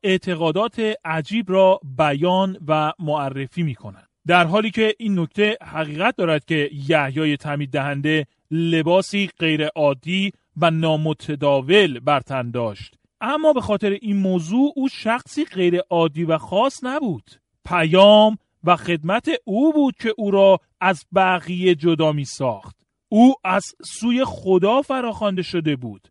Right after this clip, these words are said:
و ما نیز اگر قصد داریم پوشاک ویژهٔ مذهبی را بر تن داشته باشیم، بهتر است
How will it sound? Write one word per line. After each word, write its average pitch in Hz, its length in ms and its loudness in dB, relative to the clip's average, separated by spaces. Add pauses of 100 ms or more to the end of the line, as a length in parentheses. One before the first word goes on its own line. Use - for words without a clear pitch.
(140)
و 233 160 6
ما 262 180 2
نیز 247 320 0
اگر 220 260 -2 (100)
قصد 220 400 -2
داریم 220 320 -2
پوشاک 233 800 -4 (100)
ویژهٔ 208 480 -4
مذهبی 175 800 -4
را 277 140 4
بر 220 160 2
تن 156 260 -6
داشته 135 320 -6
باشیم، 202 600 -2 (340)
بهتر 185 480 4
است 214 360 6